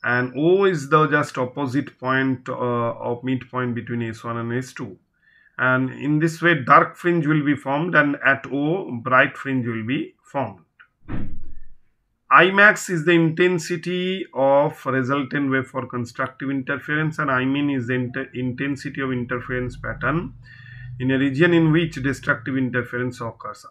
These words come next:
I one and I two are the intensities of two interfering light waves. And we get the average intensity of resultant light wave, that is I max plus I min divided by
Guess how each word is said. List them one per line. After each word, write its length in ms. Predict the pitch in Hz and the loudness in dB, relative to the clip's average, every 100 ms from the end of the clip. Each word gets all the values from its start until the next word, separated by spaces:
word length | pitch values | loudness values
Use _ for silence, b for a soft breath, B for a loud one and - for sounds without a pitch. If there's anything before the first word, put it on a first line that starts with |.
| 123 | -2
I 120 | 143 | 0
one 200 | 151 180 | 4 4
and 120 | 175 | 6
I 160 | 165 147 | 4 2
two 140 | 127 139 | -2 -2
are 140 | 131 | 0
the 80 | 127 | 0
intensities 720 | 127 127 135 131 131 120 113 | -2 -2 -2 -2 -6 -10 -8
of 140 | 123 - | -8 -8
two 140 | 131 131 | -6 -4
interfering 640 | 120 113 107 120 120 127 | -4 -6 -10 -8 -6 -4
light 160 | 110 98 101 | -6 -10 -18
waves. 440 | 95 _ - - _ b b b b b | -20 _ -20 -20 _ b b b b b
And 200 | 120 131 | 0 2
we 140 | 143 156 | 2 4
get 340 | 139 185 156 | 6 6 6
the 80 | 180 | 8
average 440 | 165 143 185 185 | 8 8 6 6
intensity 680 | 180 170 180 175 165 170 160 | 4 4 4 2 2 -2 2
of 120 | 170 | 2
resultant 580 | 151 135 151 135 151 147 | 4 2 2 0 0 2
light 260 | 139 135 139 | 2 0 -2
wave, 280 | 139 123 | -2 -2
that 180 | 123 120 | -4 -2
is 280 | 135 131 120 - | -2 -4 -6 -4
I 100 | 127 | -2
max 360 | 127 127 127 | 0 -2 -6
plus 260 | - 123 120 | -8 -8 -6
I 120 | 120 | -6
min 320 | 123 139 156 | -4 -4 -4
divided 440 | 120 110 117 113 110 | -6 -6 -6 -8 -4
by 260 | 117 175 | -4 -4